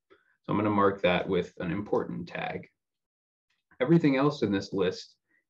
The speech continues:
is something that I need to accomplish or somebody on my team needs to accomplish. So these are to-dos. So you can see I'm just positioning my cursor anywhere on that line and click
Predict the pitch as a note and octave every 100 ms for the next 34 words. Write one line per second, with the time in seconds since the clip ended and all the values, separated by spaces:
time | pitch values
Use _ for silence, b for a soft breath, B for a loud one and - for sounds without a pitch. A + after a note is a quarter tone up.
0 | - G#2+ - B2 A#2+ A2+ A2 G2 G2 G#2
1 | G#2 - - F#2 F#2 F2+ - - G2 F2
2 | - - - - - A#2 G#2 G2 G2 F2+
3 | - - - - E2 - - - - -
4 | - - - - - _ _ _ - G2
5 | G#2+ F2+ F#2+ - - E3 - - - -
6 | _ b b b - G#2+ B2+ A2+ - A2+
7 | G#2 G#2 D3 - A#2 G#2 G#2+ - G2+ F#2+
8 | F#2+ F2 E2 - G#2 G#2 F#2+ F2+ F#2+ A#2
9 | C#3+ B2 A2+ G#2 G#2 F#2 - G2+ F#2 -
10 | - - - _ _ _ _ _ - G2
11 | F#2 F2 F2 - - G#2 F#2 -